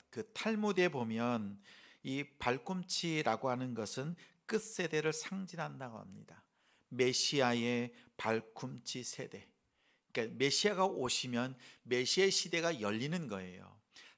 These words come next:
다니엘서 이 장에 보면 느부갓네살 왕이 꿈을 꾸지요.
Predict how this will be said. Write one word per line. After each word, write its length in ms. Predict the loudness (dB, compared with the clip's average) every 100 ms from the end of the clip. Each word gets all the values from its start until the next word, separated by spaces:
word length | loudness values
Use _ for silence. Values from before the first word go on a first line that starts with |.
| -10
다니엘서 560 | -6 -4 -4 -4 -4
이 200 | -4 -6
장에 300 | -4 -4 -4
보면 640 | -8 -8 -8 -6 -6 -6 -14 _ _ _ _
느부갓네살 800 | -4 -4 -2 -2 -2 -6 -4 -4
왕이 400 | -4 -6 -6 -10
꿈을 260 | -8 -6 -6
꾸지요. 540 | -8 -8 -8 -10 -14